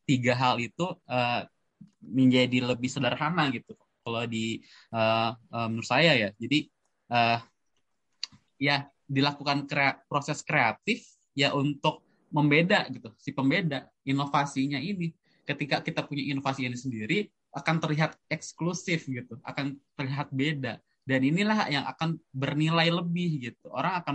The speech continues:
mencari yang berbeda gitu kan. Orang akan mencari yang lebih wah gitu. Kalau bisa, kalau kita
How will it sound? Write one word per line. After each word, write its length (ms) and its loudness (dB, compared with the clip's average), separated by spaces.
mencari 360 -2
yang 80 -2
berbeda 560 -4
gitu 240 -14
kan. 160 -14
Orang 160 4
akan 240 0
mencari 400 0
yang 400 -2
lebih 480 2
wah 320 2
gitu. 160 -16
Kalau 160 0
bisa, 400 -2
kalau 160 0
kita 240 0